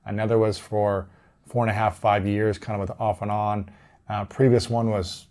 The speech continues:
two to two and a half years. Uh, and, and now I'm in a new relationship. So in the last ten years,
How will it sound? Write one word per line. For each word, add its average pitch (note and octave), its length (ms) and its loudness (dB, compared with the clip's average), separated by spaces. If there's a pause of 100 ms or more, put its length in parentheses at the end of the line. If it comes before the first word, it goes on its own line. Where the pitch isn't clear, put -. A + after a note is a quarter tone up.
(120)
two C3+ 360 4
to A#2 80 2
two B2+ 160 -2
and A#2+ 80 2
a G2+ 60 0
half A2 340 0
years. G#2+ 500 0 (580)
Uh, G#2+ 500 0
and, A2 480 -2
and A#2+ 160 2
now D3 180 8
I'm D3 100 8
in C#3+ 60 8
a C#3 40 8
new C3+ 160 8
relationship. G#2+ 680 2 (280)
So - 140 -2
in C3 80 6
the C3 60 8
last C#3 300 8
ten C3+ 220 8
years, B2 520 8